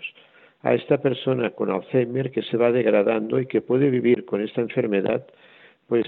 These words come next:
eh, de diez a quince años, ¿no? Eh, creemos que las prioridades tienen que cambiar y para nosotros es muy importante que, eh, tengamos más apoyo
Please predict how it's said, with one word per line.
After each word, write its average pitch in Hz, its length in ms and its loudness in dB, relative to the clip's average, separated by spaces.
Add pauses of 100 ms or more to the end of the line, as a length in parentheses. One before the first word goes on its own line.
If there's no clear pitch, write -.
eh, 123 200 -2
de 110 160 -2
diez 123 320 2
a 120 60 2
quince 107 420 -4
años, 95 400 -6
¿no? 143 220 -10 (580)
Eh, 131 340 2
creemos 131 380 2
que 151 120 0
las 117 500 2
prioridades 104 720 2
tienen 107 200 -2
que 123 140 -4
cambiar 101 560 0 (420)
y 104 640 0
para 104 240 0
nosotros 110 640 -2
es 104 280 -2
muy 113 160 -4
importante 107 760 -4
que, 107 180 -4
eh, 110 1200 -4
tengamos 110 600 -4
más 110 260 -2
apoyo 107 560 -2